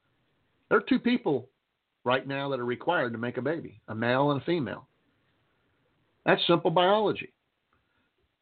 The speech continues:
All of a sudden, men don't have any biological rights except the wallet. And somehow,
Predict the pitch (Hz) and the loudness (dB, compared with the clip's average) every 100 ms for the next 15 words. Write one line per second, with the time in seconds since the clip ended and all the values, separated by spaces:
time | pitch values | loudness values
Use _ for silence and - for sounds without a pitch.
0 | _ - 139 190 185 - 208 147 147 240 | _ 0 4 4 4 2 2 2 0 0
1 | 170 151 151 139 185 233 127 131 120 120 | 0 -4 -4 -4 -4 -4 -4 -4 -2 -4
2 | 98 98 101 92 - _ - - _ _ | -6 -12 -14 -14 -16 _ -20 -20 _ _
3 | - - 165 151 _ _ _ 120 127 120 | -6 2 2 2 _ _ _ -8 -4 0
4 | 165 202 - _ _ _ _ _ _ - | 0 0 -4 _ _ _ _ _ _ -8
5 | 143 139 185 175 170 151 | -6 -2 0 2 2 2